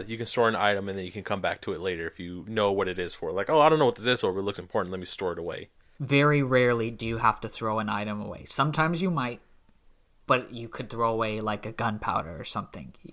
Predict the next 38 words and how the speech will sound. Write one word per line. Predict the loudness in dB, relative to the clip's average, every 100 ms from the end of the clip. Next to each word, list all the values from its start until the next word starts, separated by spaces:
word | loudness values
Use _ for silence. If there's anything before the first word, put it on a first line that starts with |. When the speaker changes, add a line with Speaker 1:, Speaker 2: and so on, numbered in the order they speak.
| _ _
Speaker 2:
You | -6 -2
won't | 0 0 4
run | 4
out | 6 4
of | 4
bullets | 0 -2 -2 -4
if | -6
you're | -2
not | 0 -2
trying | -2 -2 -2
to | -4
defeat | -6 -6 -6
every | -6 -8 -6
zombie. | -4 -4 -6 -6
As | -4
a | 0
matter | 0 0
of |
fact, | 0 -2 -2 -12 -20 -16 -10 -6 -2
it's | 4
Resident | 4 4 4
Evil | 2 0
two. | 0 0
You | 0 -2
shouldn't, | 0 0 -2 -10 -20 -16 -6
you | -2
should | 0 4
hardly | 6 8 6
be | 2 2
shooting | 4 6 6 4
anything, | 2 2 0 -4 -8 -10 -18 -20 -20 _ -8
if | -4 -2
we're |
being | -2 -2 0
honest | 2 2 -2 -4
here. | -4 -4 -6 -12 -16 -18 -10 4
Speaker 1:
Yeah, | 8 8 6
it's, | 4 2 2 -4